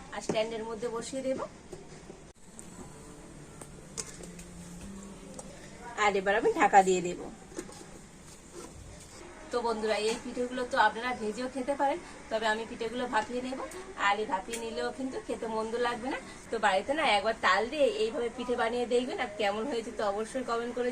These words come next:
জানাবেন। তো বন্ধুরা, এই পিঠেগুলো হতে কিন্তু বেশি সময় লাগবে না, দশ মিনিট হলে হয়ে যাবে। দশ মিনিট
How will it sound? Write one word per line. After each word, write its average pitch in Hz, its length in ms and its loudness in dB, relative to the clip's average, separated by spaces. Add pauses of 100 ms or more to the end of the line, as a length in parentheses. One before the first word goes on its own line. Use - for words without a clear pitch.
জানাবেন। 254 320 2 (580)
তো - 40 4 (100)
বন্ধুরা, 226 340 6
এই 214 120 4
পিঠেগুলো 247 420 0
হতে 269 160 -2 (100)
কিন্তু 262 160 0 (100)
বেশি 247 140 -2 (100)
সময় 240 300 2
লাগবে 247 260 4
না, 415 40 0 (180)
দশ 214 140 4 (100)
মিনিট 240 220 0
হলে 247 120 4 (100)
হয়ে 247 200 4
যাবে। 269 160 4 (320)
দশ 220 140 4 (100)
মিনিট 302 200 0